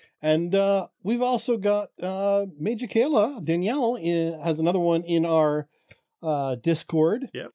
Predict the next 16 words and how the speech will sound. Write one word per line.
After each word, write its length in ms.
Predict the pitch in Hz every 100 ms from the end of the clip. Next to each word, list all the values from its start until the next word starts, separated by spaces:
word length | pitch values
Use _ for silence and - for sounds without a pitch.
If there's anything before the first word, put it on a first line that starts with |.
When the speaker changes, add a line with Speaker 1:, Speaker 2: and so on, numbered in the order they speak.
| _
Speaker 1:
She 220 | - 233
has, 420 | 190 190 175 151 -
uh, 280 | 151 139 131
Suro, 580 | - 320 233 175 214 - _
almost 580 | 247 320 339 330 262 -
Machikoro, 800 | 202 202 - 147 135 117 120 202 _ -
hard 260 | - 143 123
call, 300 | 131 127 - - _ 131 151
uh, 260 | 147 135 139 _
Rivals 640 | 127 131 247 320 254 160 -
for 160 | 160
Catan, 640 | - 143 - 120 107 143 220 _ _ _
but 120 | 143 135
Speaker 2:
That's 180 | 147
Speaker 1:
very 140 | 139
Speaker 2:
the 40 | 175